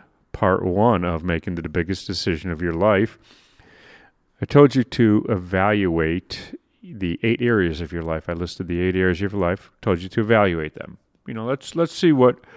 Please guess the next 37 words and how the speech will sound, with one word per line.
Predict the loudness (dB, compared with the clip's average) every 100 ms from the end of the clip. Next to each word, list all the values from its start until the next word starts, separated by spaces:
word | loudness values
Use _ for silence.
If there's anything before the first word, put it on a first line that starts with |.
| -20 -20 -12 0
what | 4
you're | 8
working | 8 6 0
with | 0
on | -2
a |
scale | 0 4 4
of |
one | 4 0
to |
ten. | -2 -4 -2 -4 -10 _ _ -10
You | -8
know, | -2
what | 0
would | 0
you | -2
call | 2 2
that | 2 0
area? | -2 -2
Because | -4 -6 -4
life | -2 -2 -4
is | -4 -4 -4 -6
a | -6 -6
kaleidoscope. | -6 -2 0 0 0 -2 -4 -4 -6 -12 _ -20 -20 -20 -20 _ _
If, | -6 -6 -6
if | -6 -2
you're | -2
having | 0 -2 -4
trouble | -4 -2 -2
at | -4
home, | -4 -4 -8 -12 _ _ _ _ _ -4
it, | -2 -2 _ _
and, | -4 -4
you | -4
know, | -4
you're, | -4 -2 -2 -4
you're | -4 -4 -4 -6 -10